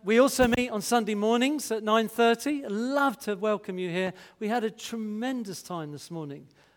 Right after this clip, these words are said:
Such a sense of anointing. Hannah, the Spirit of God is all over you. Just is. And when you began to sing this morning, it's like, wow, I didn't want it to stop.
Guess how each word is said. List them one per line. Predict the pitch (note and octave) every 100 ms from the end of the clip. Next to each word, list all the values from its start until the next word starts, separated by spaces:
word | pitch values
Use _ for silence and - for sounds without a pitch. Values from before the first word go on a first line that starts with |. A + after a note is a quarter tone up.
| _
Such | - - C4 B3 G3+
a |
sense | - F#3 D#3+
of | D#3
anointing. | D#3+ D#3+ E3 D3 C#3 - _
Hannah, | - G#3 F3 D#3+
the | E3+ - _
Spirit | - - - - B3+ A3+ G3+
of | C#3
God | - D#3+ C#3+
is | C3+ _
all | - G#3+ F#3 D#3+
over | E3 C#3 C3
you. | B2 C3 A2 _ _ _ _ _
Just | - C#4 F#3 - F3+
is. | E3 B2+
And | D3+ - - _
when | F#3 G#3
you | A3+
began | A#3 G#3+ G3+ F3
to | D#3+
sing | - G3 D#3+
this | C#3 -
morning, | E3 C#3+ D3+
it's | -
like, | E3+ C#3+ G3
wow, | A3 D#3+ E3 D3
I | D3
didn't | F#3+ E3+
want | E3
it | D#3+
to | -
stop. | - E3 C3